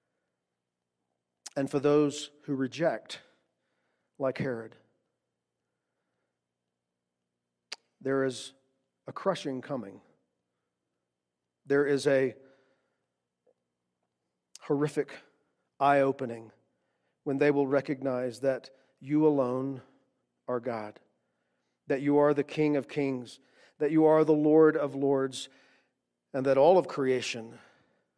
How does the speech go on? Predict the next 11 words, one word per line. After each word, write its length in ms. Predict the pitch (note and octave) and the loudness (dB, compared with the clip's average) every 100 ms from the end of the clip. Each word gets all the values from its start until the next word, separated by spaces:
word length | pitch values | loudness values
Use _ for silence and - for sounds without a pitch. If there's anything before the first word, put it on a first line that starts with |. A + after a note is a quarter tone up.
| - | -10
will 80 | C3 | -4
be 100 | C3+ | -2
left 400 | B2+ C#3 C3+ - | 0 0 -2 -8
simply 460 | - D#3 C#3 D3+ C#3+ | -8 -8 -4 -6 -6
to 120 | C3+ | -10
shut 480 | - - E3 - - | -8 -4 -4 -4 -16
our 140 | C#3+ C#3 | -14 -12
mouths 640 | C3+ A#2+ A2 A2+ - - _ _ _ _ _ _ _ _ _ _ _ _ _ _ _ - | -10 -12 -14 -18 -20 -20 _ _ _ _ _ _ _ _ _ _ _ _ _ _ _ -16
at 120 | A#2 | -12
the 60 | A#2+ | -12
wonder 540 | A2 B2+ C3+ C#3+ C3+ | -10 -10 -8 -8 -10